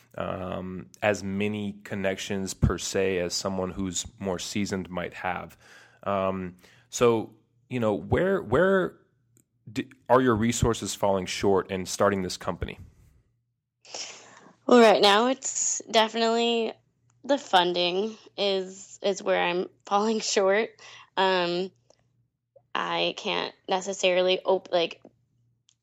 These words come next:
Speaker 2: uh, open my own business in re-, like, in a real estate place right now. Um,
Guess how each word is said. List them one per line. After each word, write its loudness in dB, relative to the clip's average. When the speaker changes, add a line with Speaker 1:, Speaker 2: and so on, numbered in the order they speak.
Speaker 2:
uh, -4
open 6
my 4
own 2
business 0
in 2
re-, 0
like, 4
in 2
a 2
real 2
estate 2
place 0
right 2
now. 2
Um, -2